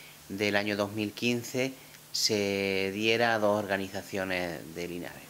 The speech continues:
al Asilo y a Cáritas. Cari-, el, como había que hacer una modificación de crédito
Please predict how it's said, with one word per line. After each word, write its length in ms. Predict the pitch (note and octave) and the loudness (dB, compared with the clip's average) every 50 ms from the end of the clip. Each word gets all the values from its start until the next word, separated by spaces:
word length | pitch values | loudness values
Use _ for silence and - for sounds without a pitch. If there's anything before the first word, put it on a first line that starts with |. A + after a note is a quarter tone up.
| - - - - - - | -18 -20 -20 -20 -10 -8
al 140 | - C2 | -6 -4
Asilo 520 | D2 - - - A#2 A#2 A#2 A#2 B2 C#3+ C#3 - - - - - - - - | -4 -2 -2 -2 0 -2 0 0 -2 -2 -4 -6 -10 -16 -16 -18 -16 -10 -6
y 120 | A2+ A2 | -2 -2
a 100 | G#2 G2+ | 0 0
Cáritas. 440 | - F#2 F2 D2+ D#2 E2 - - C#2+ - - - - - - | 0 -2 -2 -2 -4 -8 -8 -10 -12 -12 -16 -20 -20 -6 0
Cari-, 340 | - G#2 G#2+ A2 A2+ A2+ F#2 | 2 2 2 2 0 0 0
el, 680 | G2+ G2+ G2 G2 G2 F#2+ F#2 F#2 F#2 F2+ F2+ F2+ E2 - - - - - - - - - - - - - - - - - - - - - - - | 2 2 2 0 0 -2 -2 -4 -4 -4 -6 -8 -8 -12 -16 -20 -20 -20 -20 -20 -20 -20 -20 -20 -20 -20 -20 -20 -20 -20 -20 -20 -20 -20 -20 -10
como 180 | - - G#2 G#2+ | -4 -2 2 4
había 180 | G#2+ A2+ A#2 | 4 4 4
que 60 | A#2 B2 | 4 0
hacer 160 | A#2+ - B2+ | 0 2 2
una 120 | B2 B2 | 2 2
modificación 1000 | A#2+ A#2+ A#2+ A#2+ A2+ - - A#2+ A2+ A2+ A2 G#2+ - - C3 C#3+ D#3 D#3 C3+ G#2+ F#2+ - - - - | 4 4 2 2 0 0 -2 0 2 0 0 0 0 2 4 4 6 4 4 0 -4 -8 -14 -18 -14
de 320 | - G#2 G#2 G2+ G#2+ G#2 - | -12 -8 -4 -2 -2 -2 0
crédito 680 | - B2 B2+ C3+ C3+ A#2+ A2 G2+ - - F#2+ E2+ D2+ | 0 2 4 4 4 2 0 -2 -2 -4 -4 -4 -4